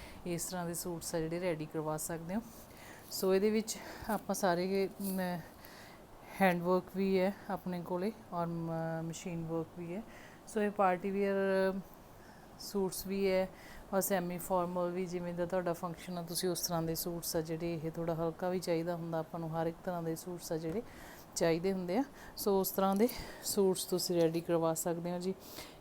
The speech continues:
ਇਹ ਹੈਗਾ ਜੀ ਦਬਕਾ ਵਰਕ ਹੈ, ਬਹੁਤ ਹੀ ਪਿਆਰਾ ਜਿਹਾ ਆਪਾਂ ਇਹਨੂੰ ਵਿੱਚ ਕਲਰ ਦਿੱਤਾ ਹੋਇਆ।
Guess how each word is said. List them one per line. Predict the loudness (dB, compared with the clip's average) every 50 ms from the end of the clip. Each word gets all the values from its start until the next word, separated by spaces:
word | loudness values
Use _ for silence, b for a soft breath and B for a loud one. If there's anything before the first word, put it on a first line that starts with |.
| 2 6
ਇਹ | 6 6 8 6
ਹੈਗਾ | 4 4 4 4 2
ਜੀ | 4 2 0 -2 B B B B B B B 4
ਦਬਕਾ | 6 6 6 4 2 0 2 2 4
ਵਰਕ | 4 4 2 2 0 0 0
ਹੈ, | 0 0 B B B B B B B -8 0
ਬਹੁਤ | 4 6 6 6 4 2
ਹੀ | 0
ਪਿਆਰਾ | 4 6 6 8 8 8 6
ਜਿਹਾ | 8 8 6 4 4 2
ਆਪਾਂ | -2 -2 -2 0 0 0 0 2
ਇਹਨੂੰ | 2 4 2 2 2 -2 -12 -18 -18 -18 -18 -18 -20 -20 -20 -20 -20 -20 -20 -20 -20 -18 -14 -8 -2 0
ਵਿੱਚ | 2 4 4 4 4 2
ਕਲਰ | 2 4 4 6 6 4
ਦਿੱਤਾ | 4 2 0 -2 2 2 2 4
ਹੋਇਆ। | 4 2 2 2 2